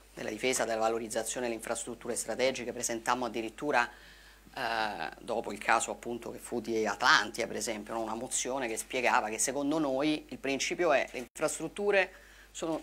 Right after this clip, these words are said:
sono, devono essere di proprietà pubblica, la gestione chiaramente può essere privata, i contratti devono essere, eh, diciamo così, convenienti per i cittadini,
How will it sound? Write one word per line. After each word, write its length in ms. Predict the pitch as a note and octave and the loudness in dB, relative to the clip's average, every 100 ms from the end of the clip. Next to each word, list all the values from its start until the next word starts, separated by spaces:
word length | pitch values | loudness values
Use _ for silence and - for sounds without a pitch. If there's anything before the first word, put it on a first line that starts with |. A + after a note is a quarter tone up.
| - | -8
sono, 340 | - - G#3 D#3 | -4 2 2 2
devono 220 | C3+ C3+ | 2 2
essere 280 | B2 B2+ A#2+ | 0 0 -4
di 60 | |
proprietà 420 | C3 B2 A#2+ A#2 | -4 -4 0 0
pubblica, 600 | - F3 E3 F3+ F#3 F3+ - | 0 0 0 2 4 2 0
la 120 | C3+ | -4
gestione 580 | B2 B2 - C#3+ B2+ A#2 | -2 -2 0 0 -2 -4
chiaramente 520 | - A#2 A#2+ A2+ A#2+ | 0 0 0 -4 -6
può 160 | - A#2 | -4 -2
essere 260 | - D#3+ | -2 -4
privata, 640 | E3+ F3 F3 F3+ F#3+ - - | -2 0 2 2 2 -2 -6
i 100 | F#3 | -4
contratti 580 | E3 C#3+ C#3 B2 - C#3 | -2 2 6 6 4 -4
devono 240 | C3 C3+ | -4 -2
essere, 440 | A#2 A2 A#2 A2+ - - - - - | 0 0 0 -2 -4 -20 -20 -20 -4
eh, 220 | - - C3 | 0 0 2
diciamo 360 | C3+ D#3 D3 | 4 6 6
così, 440 | D3 D3 D3+ B2+ - - | 4 4 2 2 -2 0
convenienti 840 | A3 F#3 D#3+ C#3 A#2+ A#2 C3+ C3+ - | 4 6 6 4 2 0 -4 -6 -6
per 120 | C3+ | -4
i 40 | A#2+ | -2
cittadini, 560 | A#2 C3 C#3+ A#2 G2+ | 2 4 4 4 -2